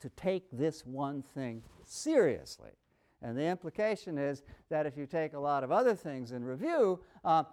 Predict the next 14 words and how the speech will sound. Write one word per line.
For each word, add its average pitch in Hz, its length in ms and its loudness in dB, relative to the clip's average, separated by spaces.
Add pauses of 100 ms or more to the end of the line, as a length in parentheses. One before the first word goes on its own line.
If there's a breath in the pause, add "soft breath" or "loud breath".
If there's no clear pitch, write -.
you're 160 140 2
not 185 280 4
taking 139 460 -4 (200 soft breath)
this 127 300 -2
one 160 480 2
thing 92 420 -10 (300)
seriously. 139 640 2 (480 soft breath)
Now 233 160 4
that's, 349 360 0
so 240 180 2
that 302 260 -2
might 285 260 -2
be 202 120 0
one 208 480 2